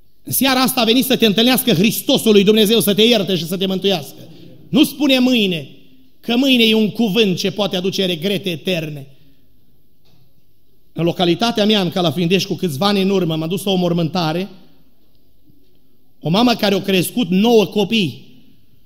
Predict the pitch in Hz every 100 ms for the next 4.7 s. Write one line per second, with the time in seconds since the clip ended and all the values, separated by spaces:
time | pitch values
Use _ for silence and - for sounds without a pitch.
0 | - - - - - - - 170 208 226
1 | 233 - 214 165 233 - 208 185 196 175
2 | 202 196 285 240 196 180 - 220 165 175
3 | 185 165 175 170 190 151 127 - - -
4 | - - - - - -